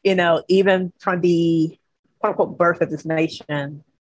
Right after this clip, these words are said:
you know, in the way that enslaved children were treated, the way indigenous children were treated, up till present day in which we're seeing that our children are, it's always being sacrificed,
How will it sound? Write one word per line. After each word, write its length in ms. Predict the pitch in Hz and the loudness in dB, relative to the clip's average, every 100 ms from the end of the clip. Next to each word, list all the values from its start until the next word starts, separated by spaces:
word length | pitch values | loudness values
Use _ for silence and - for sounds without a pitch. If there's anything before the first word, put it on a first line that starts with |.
| _ _ 175 | _ _ -4
you 80 | |
know, 300 | 165 151 147 - | 0 0 0 -4
in 100 | 170 | -2
the 100 | 160 | 0
way 200 | 160 165 | 0 -2
that 240 | 165 160 | -2 -6
enslaved 520 | 175 - 165 160 165 - | -6 -10 -4 -2 -2 -2
children 400 | 175 160 156 156 | -6 -4 -8 -8
were 100 | 175 | -10
treated, 420 | - 165 156 147 - | -6 -4 -4 -6 -6
the 60 | |
way 140 | 160 160 | -6 -6
indigenous 480 | 156 175 170 147 | -6 -6 -8 -16
children 260 | - 160 156 | -10 -10 -10
were 80 | 147 - - | -14 -16 -8
treated, 320 | 165 143 - _ _ _ _ _ - | -4 -2 -4 _ _ _ _ _ -2
up 220 | 180 - | -2 -2
till 320 | - 196 170 156 | -4 0 2 0
present 480 | - 185 180 165 | 0 0 0 -4
day 240 | 165 156 147 | -2 0 -2
in 180 | - 156 | -6 -8
which 200 | 160 - | -6 -6
we're 120 | 165 | -6
seeing 380 | - 160 156 156 | -4 -4 -4 -2
that 120 | 151 | 0
our 140 | 156 | 0
children 480 | - - 175 175 170 - | -2 -6 -4 -4 -4 -2
are, 400 | 160 160 165 - _ _ - | 0 0 -2 -8 _ _ -8
it's 120 | 214 | 0
always 240 | 220 214 | 2 2
being 200 | 208 208 | 2 -2
sacrificed, 800 | 185 180 147 220 - 127 127 - | 0 -4 -4 -2 -4 -4 -10 -18